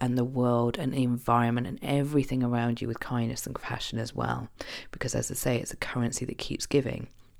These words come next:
What this means for self-love is how we can adopt a kindness perspective for ourselves. As human beings, we are made up of so much more than just our thoughts. We are made up of cells, anatomy, matter,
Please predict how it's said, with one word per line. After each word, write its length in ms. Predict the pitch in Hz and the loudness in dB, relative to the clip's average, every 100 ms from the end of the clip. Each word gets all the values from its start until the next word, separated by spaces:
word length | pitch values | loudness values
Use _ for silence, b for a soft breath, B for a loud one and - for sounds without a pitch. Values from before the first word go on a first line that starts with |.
| - - - - - - | -20 -20 -20 -20 -4 2
What 240 | 160 202 | 6 8
this 180 | 233 233 | 8 6
means 220 | 202 175 | 6 4
for 80 | - | 2
self-love 520 | - 139 - 135 127 - | 2 2 2 0 0 0
is 200 | 139 127 B B B B B | 0 0 B B B B B
how 360 | - - 190 | -4 2 4
we 300 | 208 196 190 | 6 6 4
can 260 | 180 - 170 - | 2 -2 -4 -4
adopt 480 | 139 147 135 - - | -4 -2 -2 -4 -4
a 40 | - | -4
kindness 720 | - - 147 143 143 139 - | -2 0 2 2 2 0 -2
perspective 880 | - 131 - 117 - - 113 - - | -2 -2 0 -2 -4 -6 -6 -6 -14
for 300 | - 131 113 | -2 0 0
ourselves. 480 | 113 107 107 107 | -2 -4 -4 -4
As 120 | 147 - | -2 -2
human 340 | - 202 208 | 2 4 4
beings, 680 | 190 123 110 110 120 - - B B B B | 4 2 0 -4 -8 -8 -10 B B B B
we 300 | 165 170 180 | 4 6 6
are 260 | - 160 156 | 4 0 2
made 340 | 147 143 139 | 2 2 0
up 220 | 135 - | -2 -4
of 80 | 143 | -2
so 320 | - - 151 | 0 4 2
much 260 | 156 165 - | 2 -2 -2
more 240 | 135 123 | 2 2
than 140 | 117 120 | 2 0
just 240 | 113 - | 0 0
our 80 | 117 | -2
thoughts. 800 | - - 110 104 - - - - B B B - | -2 0 0 -2 -6 -2 -2 -2 B B B 0
We 220 | 156 151 | 4 6
are 80 | 143 | 4
made 400 | 143 139 139 143 | 4 4 4 2
up 300 | 131 - 131 | 0 -2 0
of 320 | 120 120 - | 2 0 -2
cells, 680 | - - - 131 123 120 117 | -2 0 2 4 4 2 -2
anatomy, 640 | - 127 127 123 - 113 120 | 0 2 2 0 -4 -4 -4
matter, 680 | 127 127 120 - 120 117 | 0 0 0 -2 -2 -4